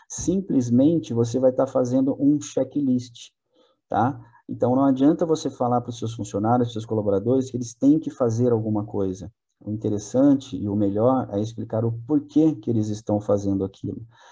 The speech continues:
Por que que é importante eles fazerem aquilo? Qual que é o resultado que eles, eh, que eles vão obter, ou que a empresa vai obter, se eles fizerem aquilo corretamente? Quais vão ser as consequências e os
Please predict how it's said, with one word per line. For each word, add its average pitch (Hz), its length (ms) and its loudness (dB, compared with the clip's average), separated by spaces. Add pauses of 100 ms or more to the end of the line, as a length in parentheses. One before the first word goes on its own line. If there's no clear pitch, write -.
(220)
Por 127 240 0
que 185 260 4
que 160 140 0
é - 20 6
importante 120 640 2
eles 107 160 -4
fazerem 98 540 0
aquilo? 117 380 -10 (320)
Qual 165 260 4
que 170 80 0
é - 20 6
o 156 60 6
resultado 139 1040 2 (260)
que 113 140 -2
eles, 107 320 -4 (320)
eh, 101 140 -2
que - 100 -8
eles 110 140 2
vão 110 160 2
obter, 104 380 2
ou 110 60 2
que - 80 -4
a 110 60 2
empresa 127 420 4
vai 110 140 2
obter, 113 500 2
se 117 160 -4
eles 120 140 0
fizerem 120 400 2
aquilo 117 380 -2
corretamente? 107 840 0 (500)
Quais 156 360 2
vão 160 140 2
ser 151 220 2
as 135 140 2
consequências 143 1200 0
e 110 80 0
os 107 180 -4